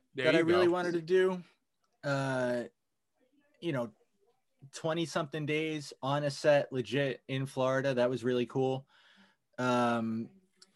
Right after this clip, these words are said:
Speaker 2: the goal was initially to move to Europe in May, and that didn't happen, but I still made it happen in September. So I'm
Speaker 1: Mm-hmm.
Speaker 2: really happy about that. Uh, the movie premiered.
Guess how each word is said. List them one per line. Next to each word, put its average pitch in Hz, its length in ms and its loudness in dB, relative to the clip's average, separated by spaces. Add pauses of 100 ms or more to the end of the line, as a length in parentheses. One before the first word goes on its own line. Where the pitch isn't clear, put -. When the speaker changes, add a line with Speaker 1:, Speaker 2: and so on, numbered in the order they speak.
(240)
Speaker 2:
the 127 140 2
goal 151 380 8
was 139 200 4
initially 143 640 4
to - 160 -2
move 135 300 4
to 131 120 -2
Europe 139 320 4
in 120 160 2
May, 139 380 4 (380)
and 123 120 0
that 127 120 2
didn't 127 180 2
happen, 143 520 0
but 120 100 2
I 110 60 4
still 127 240 -2
made 127 160 4
it 120 80 2
happen 131 300 0
in 120 60 -2
September. 143 600 -4 (440)
So 123 120 -2
I'm 120 60 2
Speaker 1:
Mm-hmm. 120 60 0
Speaker 2:
really 127 180 2
happy 127 260 0
about 110 280 0
that. 147 340 2 (1080)
Uh, 123 720 -2 (880)
the 139 80 -6
movie 151 520 4
premiered. 160 560 -2